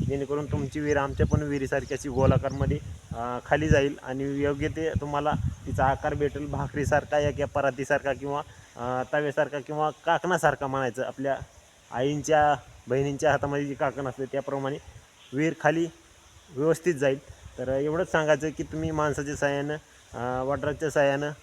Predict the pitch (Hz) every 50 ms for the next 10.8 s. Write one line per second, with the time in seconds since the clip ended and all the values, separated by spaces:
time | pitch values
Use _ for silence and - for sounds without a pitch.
0 | - - 127 123 127 131 143 151 139 - - 151 147 147 147 143 143 143 139 139
1 | 131 131 127 135 139 135 - 147 143 139 139 135 135 143 147 147 139 143 143 135
2 | 117 135 139 - - - - - - - - 113 127 131 139 139 143 143 143 143
3 | 143 143 143 131 139 156 143 139 143 143 - 160 143 143 139 156 156 151 151 151
4 | 147 143 151 147 143 143 143 147 139 147 131 - 156 143 - 208 214 214 - -
5 | - 165 - - 160 - - 147 139 151 147 - - - - - - 135 135 147
6 | 143 - 151 147 151 156 156 147 151 147 147 143 131 147 - - 151 147 143 -
7 | 147 147 147 147 147 143 - - 147 127 143 156 147 131 123 113 139 135 131 139
8 | 139 139 139 131 139 151 147 143 156 151 - - - 151 143 143 139 143 147 160
9 | 151 - - - - - - 139 143 156 156 147 151 - - 156 156 147 151 147
10 | 143 139 139 139 135 131 135 135 139 139 131 123 127 123 120